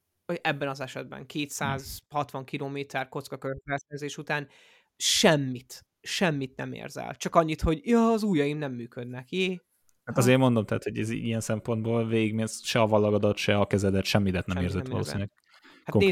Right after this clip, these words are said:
Speaker 2: konkrétan.
Speaker 1: meg, nézd meg Van Aertnak a kezét. Szerinted mit éreznek akkor?
Speaker 2: Hát
Speaker 1: Azt
Speaker 2: semmit.
Speaker 1: oda akarok kérni, adjatok egy kis gumicukrot, meg egy kólát.
Speaker 2: Há, körülbelül ez volt. Na de vissza, vagy menjünk tovább ebből a szempontból, ugye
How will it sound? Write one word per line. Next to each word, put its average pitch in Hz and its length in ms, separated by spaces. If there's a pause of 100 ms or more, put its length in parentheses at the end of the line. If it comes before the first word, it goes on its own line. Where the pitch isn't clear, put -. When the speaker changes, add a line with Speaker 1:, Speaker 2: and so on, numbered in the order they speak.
Speaker 2:
konkrétan. 127 200
Speaker 1:
meg, 110 120
nézd 160 240
meg 147 140 (120)
Van 147 140
Aertnak 135 320
a 131 40
kezét. 131 540
Szerinted 147 360
mit 180 160
éreznek 135 380
akkor? 127 420 (220)
Speaker 2:
Hát - 160
Speaker 1:
Azt 170 180
Speaker 2:
semmit. 156 360 (260)
Speaker 1:
oda 220 260
akarok 165 260
kérni, 196 320
adjatok 208 400
egy 151 60
kis 160 140
gumicukrot, 156 480
meg 147 100
egy 143 100
kólát. 127 600 (580)
Speaker 2:
Há, - 420 (280)
körülbelül 92 420
ez 90 180
volt. 98 260
Na 131 140
de 143 360 (960)
vissza, 113 720
vagy 113 360
menjünk 120 260
tovább 110 340
ebből 107 200
a 104 40
szempontból, 107 440
ugye 107 160